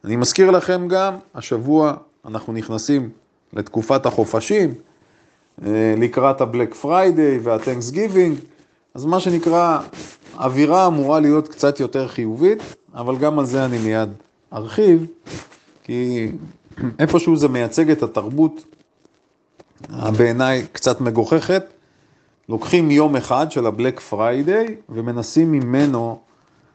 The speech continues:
לגזור או להשליך על מניות הקמעונאות, או באופן כללי על השוק ועל הרגלי הצריכה שלנו.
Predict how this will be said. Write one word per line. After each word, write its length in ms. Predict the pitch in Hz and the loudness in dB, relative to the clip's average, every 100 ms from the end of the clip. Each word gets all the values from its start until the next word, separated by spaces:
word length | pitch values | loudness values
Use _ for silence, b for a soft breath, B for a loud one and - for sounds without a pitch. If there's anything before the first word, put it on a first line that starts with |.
| - | -10
לגזור 640 | 107 110 107 110 139 135 | -6 -6 -2 4 4 4
או 60 | 117 | 2
להשליך 680 | 110 110 147 151 147 - | 0 -2 0 2 0 -4
על 140 | - 110 | -8 -6
מניות 440 | 113 110 123 123 | -4 -2 -2 -2
הקמעונאות, 880 | 127 - 107 104 104 104 156 196 160 - - 107 | -4 -4 -6 -4 -2 0 2 2 2 -2 -14 -6
או 40 | |
באופן 340 | 107 123 123 | -2 -2 -4
כללי 340 | 104 117 120 127 | -2 0 2 2
על 100 | 113 | 0
השוק 320 | 104 170 165 | 0 0 2
ועל 180 | 120 113 | 2 0
הרגלי 340 | 110 104 113 120 | 0 -2 -2 0
הצריכה 500 | 113 110 104 135 147 | -4 -8 -6 -2 -2
שלנו. 440 | 170 190 208 233 | -2 -4 -6 -8